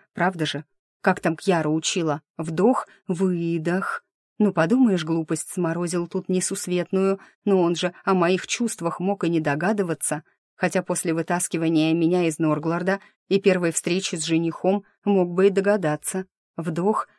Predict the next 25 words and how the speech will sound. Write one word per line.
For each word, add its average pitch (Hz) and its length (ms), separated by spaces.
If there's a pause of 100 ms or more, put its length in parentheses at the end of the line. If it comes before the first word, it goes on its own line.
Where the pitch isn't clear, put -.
(140)
выдох. 175 1120 (260)
И 247 100
вообще, 175 600 (200)
надо 262 360
спокойнее 214 760
реагировать 170 640
на 143 120
всякие 196 480
подобные 151 520
вопросы. 147 600 (260)
Их 208 160
наверняка 170 540
в 156 40
ближайшее 160 640
время 247 400 (140)
будет 208 440
немало. 156 520 (300)
А 208 120
то 220 140
вон 277 240
уже 262 360
в 202 120
руках 196 340
свет 165 340
заискрил, 185 680